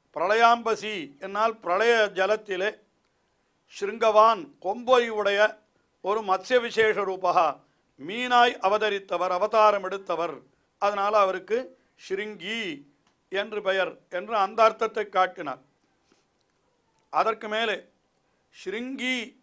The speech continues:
என்கிற திருநாமத்திற்கு, ஸ்ருங்கம் என்னால் மலையினுடைய கொடுமுடிகளுக்கு கூட ஸ்ருங்கம் என்றுதான் பெயர். ஆகையினாலே ஸ்ருங்காணி கோவர்தன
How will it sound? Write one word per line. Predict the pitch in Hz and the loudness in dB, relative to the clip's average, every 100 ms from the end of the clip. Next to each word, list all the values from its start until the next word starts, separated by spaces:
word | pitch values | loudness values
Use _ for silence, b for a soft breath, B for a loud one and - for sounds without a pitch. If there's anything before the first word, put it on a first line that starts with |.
| - | -10
என்கிற | 208 226 220 202 | -8 -6 -6 -4
திருநாமத்திற்கு, | 208 226 220 208 208 185 - 196 - _ _ _ _ _ _ _ _ _ - | -6 -2 -2 -2 -6 -10 -4 -6 -6 _ _ _ _ _ _ _ _ _ -12
ஸ்ருங்கம் | 202 240 247 240 | -8 -4 -4 -4
என்னால் | 233 214 220 220 - _ _ _ _ - 139 | -6 -2 0 0 -4 _ _ _ _ -14 2
மலையினுடைய | 180 240 254 247 240 233 - | 4 6 4 2 2 2 0
கொடுமுடிகளுக்கு | 208 247 240 240 226 226 220 214 | -2 -2 -4 -4 0 -2 -2 -6
கூட | 208 214 | -2 -2
ஸ்ருங்கம் | 214 190 208 214 208 - _ _ _ _ _ | -2 -10 -8 -2 -2 -2 _ _ _ _ _
என்றுதான் | 190 208 202 196 214 214 | -4 -2 -4 -2 -2 -2
பெயர். | 175 190 156 _ _ _ _ _ _ | -2 -2 -2 _ _ _ _ _ _
ஆகையினாலே | - 214 220 247 214 196 196 202 - _ _ _ _ - 196 | 4 6 6 2 -2 0 -2 -4 -8 _ _ _ _ -12 -8
ஸ்ருங்காணி | 226 254 247 233 214 208 208 _ _ _ _ _ - | -6 0 6 6 4 -4 -14 _ _ _ _ _ -8
கோவர்தன | 165 220 247 254 240 202 220 220 220 | 2 4 6 4 2 -2 -2 -2 -8